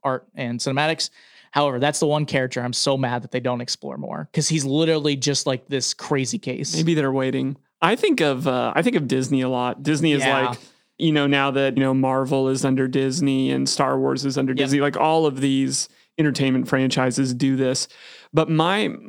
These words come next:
Speaker 2: personal view on all of Easter eggs is there's more reward than risk.
Speaker 1: Yeah.
Speaker 2: It, when done right, right?
Speaker 1: Yes.
Speaker 2: It's,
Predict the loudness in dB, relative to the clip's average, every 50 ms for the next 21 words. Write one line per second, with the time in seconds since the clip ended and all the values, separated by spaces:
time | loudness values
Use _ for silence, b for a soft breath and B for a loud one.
0 | -20 _ _ -2 0 0 0 2 2 2 2 2 2 2 2 2 2 2 2 0
1 | 0 0 0 0 0 0 -2 0 0 0 0 0 0 0 -2 0 0 0 0 0
2 | 0 2 2 2 2 2 2 0 0 -2 0 0 0 0 0 0 -2 -4 -4 -4
3 | -4 -4 -2 -2 -4 -4 -4 -4 -4 -4 -4 -6 -10 -18 _ B B B B -20
4 | -20 B B -2 -2 0 0 -2 -2 0 0 2 4 4 4 4 4 4 4 4
5 | 2 2 2 2 2 2 2 2 2 0 0 0 2 2 4 4 4 4 2 2
6 | 0 0 -6 B